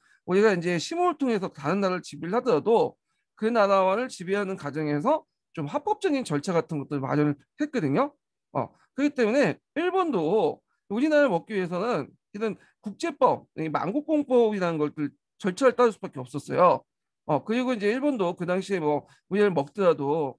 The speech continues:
일본 자체가 서양 열강들 비할 때는 힘이 약했잖아요. 또 예전에 불평등 조약도 있고. 그러니까 이제 이 불평등 조약을 좀 개선하기 위해서도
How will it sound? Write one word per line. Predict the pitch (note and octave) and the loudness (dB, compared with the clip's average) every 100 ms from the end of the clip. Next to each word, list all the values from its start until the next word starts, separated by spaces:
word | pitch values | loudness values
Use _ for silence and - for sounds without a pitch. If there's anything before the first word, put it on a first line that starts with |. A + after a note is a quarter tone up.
| _ | _
일본 | A3 A#3 | -4 -4
자체가 | G#3 F#3 E3+ | -4 -8 -10
서양 | E3 B3 C4 | -2 2 2
열강들 | A3+ D3+ E3+ D#3 D#3 C#3+ _ _ | 2 0 -2 -4 -6 -8 _ _
비할 | E3 D3+ | -6 -6
때는 | - F#3+ G#3+ B2 _ _ | -2 2 2 0 _ _
힘이 | - D4+ | -6 -2
약했잖아요. | C4+ D3 G#3 G3 E3 C#3+ G3+ C#4 _ | 0 -2 -6 -2 0 2 0 0 _
또 | - D3+ C#3 _ _ | -10 -8 -8 _ _
예전에 | E3+ E3 F#3+ E3 E3 F3 - _ _ _ | -8 -2 0 2 0 0 -4 _ _ _
불평등 | - G3 B3 A3 | -8 -2 -2 0
조약도 | F#3 D#3 D3 | 0 0 0
있고. | C#3 - C#3+ F3 C3+ _ _ _ _ | -8 -4 -2 0 -2 _ _ _ _
그러니까 | A#3+ B3+ C4 | -2 2 2
이제 | A3 G#3+ - _ _ | 2 0 -2 _ _
이 | F#3+ | -12
불평등 | G#3+ A#3+ C4+ D#4 D4 | -8 -6 -2 0 2
조약을 | A#3 A3+ A3 | 4 4 2
좀 | G#3+ | -6
개선하기 | E3+ E3+ A3 A3+ | -6 -4 -2 -2
위해서도 | G3 E3+ E3 D#3 A3 B2+ | -2 -4 -2 0 2 0